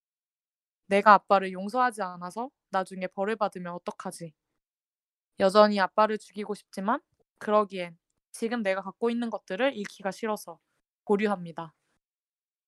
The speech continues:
고등학생 때 쓴 일기에도 적어놨습니다. 그에게서 고통받은 날들을 절대 잊지 말자고. 그리고 절대 용서하지 말자고. 엄마는 내게 아빠를 사랑하라 누누이 말했습니다.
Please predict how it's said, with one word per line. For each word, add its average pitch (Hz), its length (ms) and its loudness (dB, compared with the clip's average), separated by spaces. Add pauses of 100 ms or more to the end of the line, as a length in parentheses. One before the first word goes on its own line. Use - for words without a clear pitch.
(720)
고등학생 269 720 6
때 247 220 0
쓴 294 260 -4
일기에도 196 540 -4
적어놨습니다. 180 920 -6 (1300)
그에게서 247 560 2
고통받은 254 680 0
날들을 185 540 -2
절대 190 360 -8
잊지 180 220 -10
말자고. 170 480 -6 (760)
그리고 208 440 4
절대 190 400 2
용서하지 220 480 2
말자고. 170 500 -8 (1700)
엄마는 262 500 4
내게 196 260 -4
아빠를 180 420 -4
사랑하라 247 640 -2
누누이 196 300 -8
말했습니다. 170 680 -10